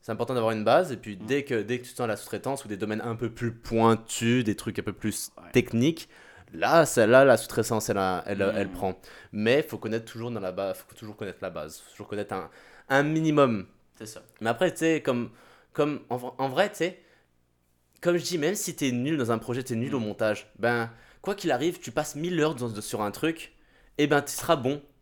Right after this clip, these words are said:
Speaker 1: Tu seras bon. Si tu passes mille
Speaker 2: Ah,
Speaker 1: heures sur un
Speaker 2: si
Speaker 1: truc,
Speaker 2: tu
Speaker 1: tu
Speaker 2: forces,
Speaker 1: seras
Speaker 2: c'est
Speaker 1: bon.
Speaker 2: ça.
Speaker 1: C'est ça. Si
Speaker 2: Exactement.
Speaker 1: tu forces, tu seras, ce sera bon. Mais après, est-ce que t'as le
Speaker 2: C'est ça.
Speaker 1: temps ?
Speaker 2: Bon,
Speaker 1: Mais
Speaker 2: c'est
Speaker 1: au
Speaker 2: ça.
Speaker 1: moins, faut déjà, au, déjà avoir au moins, au moins, tu sais, un petit vingt heures. Un petit vingt heures
Speaker 2: Ouais.
Speaker 1: sur, euh,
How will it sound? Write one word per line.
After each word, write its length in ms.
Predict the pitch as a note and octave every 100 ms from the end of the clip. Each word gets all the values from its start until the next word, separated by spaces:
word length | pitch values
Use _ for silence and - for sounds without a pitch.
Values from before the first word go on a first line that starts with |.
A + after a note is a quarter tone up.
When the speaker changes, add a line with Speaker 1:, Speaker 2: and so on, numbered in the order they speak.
| _
Speaker 1:
Tu 100 | -
seras 200 | - D#3+
bon. 180 | C#3 D3+
Si 140 | D#3 C3
tu 120 | C3+
passes 240 | E3 E3
mille 180 | D3+ D#3
Speaker 2:
Ah, 60 | D3+
Speaker 1:
heures 80 | D3
sur 120 | C3
un 20 |
Speaker 2:
si 20 |
Speaker 1:
truc, 120 | C3+ -
Speaker 2:
tu 20 |
Speaker 1:
tu 20 | C3
Speaker 2:
forces, 80 |
Speaker 1:
seras 160 | - A#2+
Speaker 2:
c'est 60 | A2
Speaker 1:
bon. 100 | A#2+
Speaker 2:
ça. 100 | A2 -
Speaker 1:
C'est 80 |
ça. 120 | B2+ C#3+
Si 100 | A#2+
Speaker 2:
Exactement. 200 | - G3
Speaker 1:
tu 60 |
forces, 220 | - G#3
tu 100 | -
seras, 380 | D#3 C#3+ C3+ C3
ce 120 | C3
sera 180 | C3+ C#3+
bon. 180 | C3+ B2+ - -
Mais 80 | -
après, 180 | F2+ C3+
est-ce 100 | A2+
que 60 | -
t'as 120 | A#2
le 60 | A2+
Speaker 2:
C'est 60 |
ça. 60 | -
Speaker 1:
temps ? 100 | D#2 -
Speaker 2:
Bon, 80 | - -
Speaker 1:
Mais 60 | -
Speaker 2:
c'est 60 |
Speaker 1:
au 20 | D2+
Speaker 2:
ça. 40 |
Speaker 1:
moins, 140 | F#2 B2
faut 100 | A2+
déjà, 220 | G#2 G2
au, 100 | G2
déjà 200 | F#2+ A#2+
avoir 260 | A#2+ A2+ D#2+
au 80 | G2+
moins, 280 | A2+ C3 - _ -
au 80 | E3+
moins, 240 | A3+ A#3
tu 80 | A3+
sais, 60 |
un 100 | G3+
petit 180 | D3+ -
vingt 180 | C#3 C3
heures. 200 | A2+ F#2+ - _ - -
Un 120 | A#2
petit 180 | B2 B2
vingt 200 | C#3+ D#3+ F3+
heures 140 | F3+
Speaker 2:
Ouais. 60 | -
Speaker 1:
sur, 240 | C3 A#2+
euh, 220 | B2 A#2+